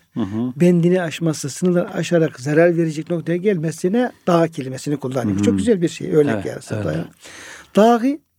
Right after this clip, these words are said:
Speaker 2: buradan işte efendim haddini bilmeyen,
Speaker 1: Hı hı.
Speaker 2: yani kulluk haddinde durmayan ve onu aşan,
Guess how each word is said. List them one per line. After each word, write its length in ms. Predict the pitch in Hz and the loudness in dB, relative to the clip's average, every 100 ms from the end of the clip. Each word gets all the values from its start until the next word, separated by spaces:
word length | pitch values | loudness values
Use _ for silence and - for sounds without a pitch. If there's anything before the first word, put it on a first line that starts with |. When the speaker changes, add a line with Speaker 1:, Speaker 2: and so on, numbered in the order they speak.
| _ _ _ _ - | _ _ _ _ -4
Speaker 2:
buradan 500 | 196 226 180 247 269 - | 0 0 0 -4 -6 -8
işte 140 | - | -2
efendim 300 | 208 185 214 | -2 0 -2
haddini 420 | 190 180 151 208 | 0 0 4 4
bilmeyen, 380 | 202 214 160 151 - _ _ _ | 4 2 0 0 -8 _ _ _
Speaker 1:
Hı 60 | 113 | -4
hı. 120 | 104 | 0
Speaker 2:
yani 220 | - 131 | 0 2
kulluk 360 | 139 196 240 - | 2 4 2 0
haddinde 720 | 175 131 160 175 160 185 165 | -4 -2 -2 -2 -2 0 2
durmayan 500 | 214 196 185 214 220 | 2 2 -2 0 0
ve 40 | |
onu 260 | 190 185 196 | 2 0 0
aşan, 300 | - - | -2 -4